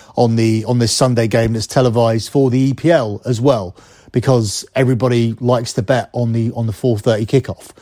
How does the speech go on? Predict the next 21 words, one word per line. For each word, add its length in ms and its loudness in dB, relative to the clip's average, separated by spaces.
So 380 2
th-, 260 0
this, 220 2
this 280 2
is 120 -2
common. 540 0
This 100 -2
has 120 -4
been 140 -2
happening 640 -2
for 180 -4
years, 380 0
but 140 -4
we're 180 0
gonna 180 0
see 300 0
more 440 2
and 100 0
more 260 2
of 80 -4
this 340 -2